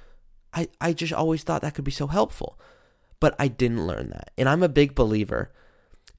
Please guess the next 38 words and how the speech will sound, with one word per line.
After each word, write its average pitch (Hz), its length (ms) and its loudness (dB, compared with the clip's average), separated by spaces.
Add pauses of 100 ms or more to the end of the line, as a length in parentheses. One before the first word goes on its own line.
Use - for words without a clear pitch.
in 117 120 -2
financial 107 500 0
literacy 160 640 2 (360)
and 120 100 2
that 113 100 4
it - 60 -2
should - 160 -6
be 117 80 -2
taught 131 280 2
in - 80 -4
high 202 160 2
school, 117 460 0 (220)
but 139 80 -4
that's 165 220 6
a 170 40 -2
conversation 113 680 2
for 110 140 -4
another 98 320 -2
day. - 300 -10 (1400)
I'll 151 120 8
have 165 160 4
to 135 80 -8
take 143 160 2
that 117 100 6
up 113 140 6
with 107 80 0
the - 60 -8
Department 104 380 2
of 98 80 -4
Education. - 540 -8 (340)
So 151 220 6
<laughs> - 20 4
when 160 200 6
it 127 80 2
comes 175 300 4
to - 120 2
understanding 127 640 4
taxes, - 560 -4